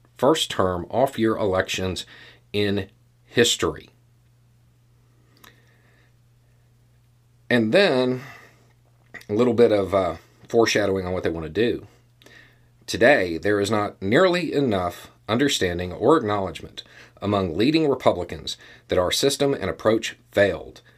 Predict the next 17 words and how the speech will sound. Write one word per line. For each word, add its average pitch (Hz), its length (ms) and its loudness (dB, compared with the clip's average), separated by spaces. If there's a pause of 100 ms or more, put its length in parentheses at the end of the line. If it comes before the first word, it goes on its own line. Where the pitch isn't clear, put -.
(320)
We 92 120 0
need 233 160 2
to 139 60 6
rethink 127 460 0
from 98 160 -4
the 87 80 -2
ground 123 420 2
up 85 300 -4 (480)
how 131 160 2
we 139 260 2
are 117 80 2
going 127 500 -2
to 120 180 -2
defeat 104 560 -2 (480)
big 135 400 2 (180)
government 104 460 0 (100)
socialism." - 800 -2